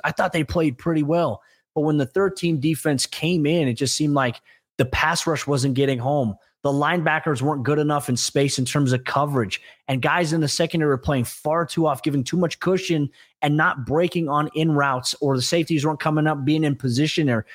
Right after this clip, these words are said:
Too many big plays allowed, unfortunately, led to a, the negative outcome of the Broncos losing their second preseason game. But for the most part, the first team defense, second team defense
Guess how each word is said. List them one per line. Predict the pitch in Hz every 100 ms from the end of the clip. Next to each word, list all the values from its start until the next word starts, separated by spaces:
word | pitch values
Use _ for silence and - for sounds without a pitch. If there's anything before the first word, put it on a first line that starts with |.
| - _
Too | - 208 214
many | 214 185
big | 131 165 139
plays | 156 147 127
allowed, | 123 127 131
unfortunately, | 123 117 127 - 120
led | 123 123
to | 127 120
a, | - _ _
the | 123 135
negative | 139 139 131 120
outcome | 127 123 135
of | 113
the | 104
Broncos | 123 131 123 135 113
losing | 131 113
their | 113 104
second | - 123 101
preseason | - 143 131 120
game. | 123 123
But | 127 - _
for | -
the | 139
most | 147 147
part, | - 139
the | 113
first | - 147 -
team | 143
defense, | 127 131 127 123
second | 143 131 123
team | 131 120
defense | 127 123 113